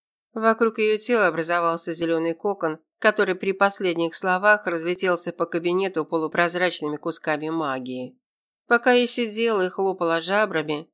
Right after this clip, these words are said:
все остальные, находящиеся в кабинете, сделали то же самое, кроме Ама, который и так был подле меня на корточках. Последними слова произнёс Стар Ли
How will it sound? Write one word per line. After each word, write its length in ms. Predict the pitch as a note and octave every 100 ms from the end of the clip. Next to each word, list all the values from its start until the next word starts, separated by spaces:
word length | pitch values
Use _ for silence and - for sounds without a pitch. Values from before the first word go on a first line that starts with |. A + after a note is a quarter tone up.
| _
все 260 | - C4+ A#3
остальные, 540 | A#3 A#3 A3 A3+ A3+
находящиеся 840 | D#3+ D3+ E3+ E3+ D#3+ E3+ E3 - D#3+
в 80 | -
кабинете, 760 | E3 E3+ F3 G3+ G3+ E3+ D#3+ _ _ -
сделали 480 | A3+ A3 C4+ G3
то 140 | D3+ F#3
же 140 | E3+
самое, 520 | C#3+ D3 C#3+ C#3+ C#3+ _ _ _
кроме 320 | B3+ C#4 A3+
Ама, 360 | D#3 C#3+ D3 - _ _ _
который 420 | - A#3+ A3+ G#3+
и 40 | G3+
так 260 | G#3+ A#3
был 160 | F#3 D3+
подле 300 | E3 D#3 D#3
меня 240 | D#3 D#3+
на 140 | D#3 C3+
корточках. 640 | C3+ C3+ C#3 - - - _ _ _ _ _ _ -
Последними 640 | B3 A#3 B3+ B3 F3+ F3
слова 360 | E3+ F#3 F#3 F#3
произнёс 600 | F#3 F#3 F3+ F#3+ F#3 -
Стар 360 | - F#3 F#3
Ли 420 | F#3+ G#3 B3 A#3+